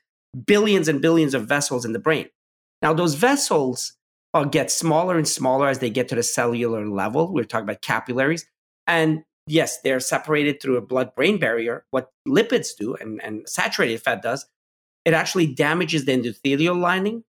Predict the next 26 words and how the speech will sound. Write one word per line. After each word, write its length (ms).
It 180
damages 460
those 240
vasculature. 800
So 160
you 220
actually 460
get 240
significant 960
damage, 340
even 220
short 340
of 100
strokes, 480
what 220
we 180
call, 460
and 120
it's 160
actually 300
not 240
the 80
name, 240
but 140
we 100
call 320